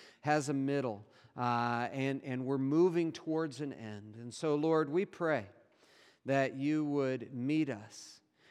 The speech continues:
and that as we see the failure of secularism around us, uh, as we, uh, exist in this post-Christian culture,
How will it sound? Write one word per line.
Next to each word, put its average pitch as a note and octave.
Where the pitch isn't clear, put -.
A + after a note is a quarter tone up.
and C3
that C#3+
as C#3+
we F3
see G3+
the D#3
failure E3
of B2
secularism D#3
around C#3+
us, D3
uh, A#2+
as C3
we, D#3
uh, C3
exist C#3+
in C3
this A#2+
post-Christian D3+
culture, G#2